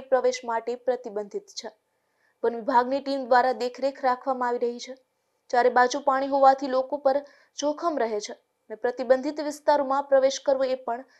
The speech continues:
દંડનીય ગુનો બને છે. થોડા દિવસો પહેલા જ દસ લોકોની ટીમે ઝડપી લીધા હતા અને દંડનીય કાર્યવાહી કરી છે.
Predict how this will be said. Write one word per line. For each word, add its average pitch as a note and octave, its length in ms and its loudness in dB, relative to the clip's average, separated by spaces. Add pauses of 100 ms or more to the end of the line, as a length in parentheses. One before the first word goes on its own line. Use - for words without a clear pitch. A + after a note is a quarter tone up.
(300)
દંડનીય D#4+ 600 0
ગુનો C4 240 0
બને G3+ 280 -6
છે. A#3 140 -10 (640)
થોડા A3+ 260 2
દિવસો B3 220 2 (100)
પહેલા C4+ 340 6
જ C#4+ 140 -2 (420)
દસ B3 280 2
લોકોની F4 420 0
ટીમે D#4 300 -4
ઝડપી C#4+ 420 2
લીધા A3+ 240 -4
હતા A3 220 -4 (180)
અને G#3+ 120 -10
દંડનીય B3+ 580 -2
કાર્યવાહી B3 500 4
કરી G3 220 -8
છે. A3+ 80 -10